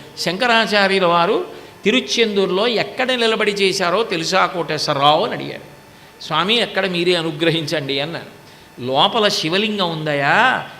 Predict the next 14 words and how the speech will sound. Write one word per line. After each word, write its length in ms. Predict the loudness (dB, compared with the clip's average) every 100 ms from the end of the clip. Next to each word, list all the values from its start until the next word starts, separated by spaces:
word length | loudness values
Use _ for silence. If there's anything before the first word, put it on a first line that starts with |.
| -10
శివలింగం 760 | -2 0 2 2 2 0 0
ముందు 200 | -2 -2
నిలబడి 360 | 0 2 0 0
సుబ్రహ్మణ్య 580 | -4 -4 -4 -2 -4 -4
భుజంగం 500 | -2 -4 -4 -6 -6
చేశారు" 280 | -8 -10 -12
అన్నారు. 560 | -14 -20 -20 -20 -8
నేను 180 | -6 -4
ఆశ్చర్యపోయాను. 760 | -4 -6 -8 -10 -10 -16 -20 -20 -20 -20 -20 -20 -20 -20 -16 -6
"లోపల 380 | 0 2 2 2
శివలింగం 600 | 2 2 2 2 2 0
ఉందా 240 | 4 2
స్వామి?" 420 | 2 2 2 2 -2
అన్నాను. 320 | -4 -8